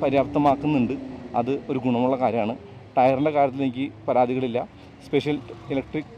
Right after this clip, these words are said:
സ്കൂട്ടറിൻ്റെ ടയറാണെന്ന് പറയുന്നു. അതുപോലെ എൻജിൻ അല്ലെങ്കിൽ മോട്ടോർ പെർഫോമൻസിന് കാര്യത്തിൽ പരാതികളില്ല. എനിക്ക് റൈഡ് മാത്രമേ കുറച്ചൊരു സ്റ്റിഫായിട്ട് തോന്നിയുള്ളൂ. ഓക്കെ, ഒരു ഫൺ കാർ ബൈക്ക് അല്ലെങ്കിൽ ഫൺ സ്കൂട്ടർ എന്ന നിലയ്ക്ക് ഫൈനാണ്, പക്ഷേ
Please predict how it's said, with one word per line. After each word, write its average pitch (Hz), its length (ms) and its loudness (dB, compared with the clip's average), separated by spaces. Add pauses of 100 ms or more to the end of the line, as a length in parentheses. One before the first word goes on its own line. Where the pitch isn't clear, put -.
(100)
സ്കൂട്ടറിൻ്റെ 139 460 -2
ടയറാണെന്ന് 131 460 4
പറയുന്നു. 120 260 0 (160)
അതുപോലെ 123 320 0 (640)
എൻജിൻ 139 260 2 (220)
അല്ലെങ്കിൽ 131 300 2
മോട്ടോർ 127 280 0
പെർഫോമൻസിന് 139 480 0
കാര്യത്തിൽ 135 320 0
പരാതികളില്ല. 127 480 2 (540)
എനിക്ക് 143 240 0 (420)
റൈഡ് 165 300 8
മാത്രമേ 165 320 6
കുറച്ചൊരു 156 340 0 (140)
സ്റ്റിഫായിട്ട് 151 460 0
തോന്നിയുള്ളൂ. 139 360 2
ഓക്കെ, 135 160 0 (200)
ഒരു 135 120 -2 (280)
ഫൺ 135 140 4 (160)
കാർ 139 160 6 (300)
ബൈക്ക് 143 260 4
അല്ലെങ്കിൽ 131 220 2
ഫൺ 139 200 4
സ്കൂട്ടർ 135 280 -4
എന്ന 147 120 2
നിലയ്ക്ക് 131 220 -4
ഫൈനാണ്, 147 360 4
പക്ഷേ 165 160 0